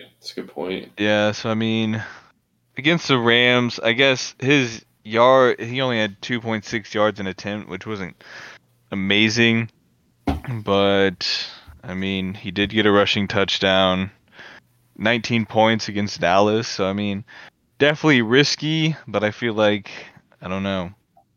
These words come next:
Speaker 1: That's a good point.
Speaker 2: A-, any
Speaker 1: Hmm.
Speaker 2: waiver is gonna be
Speaker 1: Hmm.
Speaker 2: risky if you're gonna play him.
Speaker 1: Hmm.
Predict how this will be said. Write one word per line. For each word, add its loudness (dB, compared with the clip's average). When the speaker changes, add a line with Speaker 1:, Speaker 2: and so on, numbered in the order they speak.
Speaker 1:
That's -10
a -14
good -12
point. -8
Speaker 2:
A-, -10
any 0
Speaker 1:
Hmm. 0
Speaker 2:
waiver 2
is -2
gonna -2
be -4
Speaker 1:
Hmm. 4
Speaker 2:
risky 0
if -10
you're -4
gonna -2
play 2
him. -2
Speaker 1:
Hmm. -8